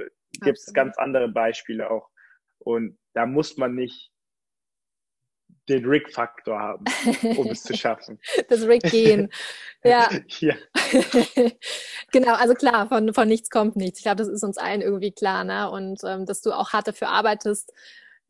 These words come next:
Speaker 2: das, ähm, ja, müssen wir natürlich auch wissen. Und da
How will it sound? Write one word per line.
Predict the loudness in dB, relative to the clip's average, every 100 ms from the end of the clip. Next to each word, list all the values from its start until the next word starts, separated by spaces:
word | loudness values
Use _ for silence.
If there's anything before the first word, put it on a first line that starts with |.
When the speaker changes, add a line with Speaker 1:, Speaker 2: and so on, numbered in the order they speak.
| _
Speaker 2:
das, | -10 -10 -10
ähm, | -8 -8 -10 -12 -16 _ _ _
ja, | -6 -6 -6
müssen | -6 -4
wir | -6
natürlich | -6 -8
auch | -8 -10
wissen. | -12 -12
Und |
da | -16